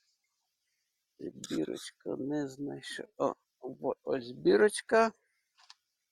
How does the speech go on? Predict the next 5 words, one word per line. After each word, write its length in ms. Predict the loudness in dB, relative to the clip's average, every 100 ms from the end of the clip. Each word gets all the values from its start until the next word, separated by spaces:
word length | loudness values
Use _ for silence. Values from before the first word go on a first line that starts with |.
| _ _ -20 _ _ _ _ _
Кримський, 840 | _ 2 4 4 -2 -8 -4 -4 -4 -10 -20 _
кримський 680 | 8 12 12 8 -2 -2 -4
чорний. 600 | 6 10 10 8 -2 -8 _ -20 -20 _ _ _ _ _ _ _ _ _ _ _ _ _ _ _ _ _ _ _ _ _ _ _ _ -20 -20 -20 -20 -18 -16 -16 -16 -14 -12 -8 -8 4
Хто 280 | 12 12 10 6
полюбляє 800 | 8 8 8 10 12 12 12